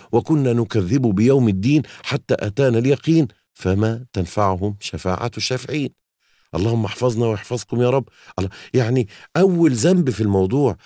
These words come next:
"ما سلككم في سقر؟" قالوا: "لم نكن من المصلين"، ما كناش بنصلي. طب وليه؟ يعني ليه، ليه الإنسان يحط نفسه في هذا الموضع ال-، الكريه علشان هذه ال-، التهمة الشنيعة، تهمة ال-، ال-، الفكاك عن الصلاة؟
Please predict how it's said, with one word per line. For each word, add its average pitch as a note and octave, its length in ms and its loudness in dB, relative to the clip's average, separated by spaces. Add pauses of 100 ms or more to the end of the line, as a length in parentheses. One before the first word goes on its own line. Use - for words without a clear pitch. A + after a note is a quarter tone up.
(200)
"ما C#3 220 2
سلككم C3 540 -2
في B2+ 140 0
سقر؟" D#3 440 -2
قالوا: C#3 220 2
"لم A#2 160 4
نكن C#3 260 0
من A#2+ 120 2
المصلين"، A#2 600 0 (440)
ما G2 80 0
كناش A2+ 300 2
بنصلي. A2+ 560 0 (460)
طب F2+ 160 -4
وليه؟ B2 420 0 (200)
يعني G2 280 2
ليه، A#2+ 240 2
ليه C3+ 140 4
الإنسان A#2+ 380 2
يحط B2+ 300 -2
نفسه C3 260 0
في F#2 200 -4
هذا B2 180 0
الموضع B2+ 420 2
ال-، F2+ 120 -2 (400)
الكريه A2+ 500 2 (280)
علشان G#2+ 380 0
هذه B2+ 380 -2
ال-، G2+ 260 -2
التهمة A#2 560 -4
الشنيعة، A#2+ 500 -2 (280)
تهمة C#3+ 320 2 (320)
ال-، G2 420 0 (400)
ال-، F#2+ 180 0
الفكاك G2+ 560 -2
عن A#2 100 0
الصلاة؟ G#2+ 440 0